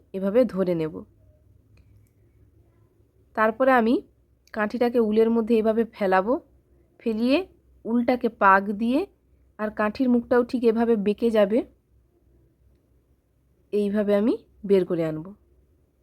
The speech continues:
আবার আমি উলটাকে এভাবে পাক দিয়ে কাঠির মুখটাকেও বাঁকিয়ে নেব যাতে বের করতে সুবিধে হয়। এইভাবে, এইভাবে আমি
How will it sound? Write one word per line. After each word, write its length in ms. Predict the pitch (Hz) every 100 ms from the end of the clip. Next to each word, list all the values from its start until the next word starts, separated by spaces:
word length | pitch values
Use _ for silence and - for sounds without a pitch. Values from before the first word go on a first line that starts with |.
| _ _ _ _ _ _ _ _ _ _ _ _ _ _
আবার 300 | 208 226 262 269
আমি 180 | 247 262
উলটাকে 400 | 262 214 220 226
এভাবে 300 | 208 214 214
পাক 260 | 214 202 196
দিয়ে 260 | 190 202 240 349 _ _ _ _ _ _
কাঠির 300 | - 202 240 220
মুখটাকেও 460 | 214 - 220 226
বাঁকিয়ে 420 | 214 202 196 233 226
নেব 180 | 214 226 320 226
যাতে 240 | 208 202
বের 220 | 196 202 208
করতে 280 | 214 214 226
সুবিধে 400 | - 190 202 214
হয়। 220 | 214 247 - _ _ _ _ _ _ _ _ _ _ _ _ _ _ _ _ _ _ _ _ _
এইভাবে, 420 | 202 185 180 175 190 - _ _ _ _ _ _ _ _ _ _ _ _ _ _ _ _ _ _ _ _ _ _ -
এইভাবে 320 | 233 240 240
আমি 180 | 240 269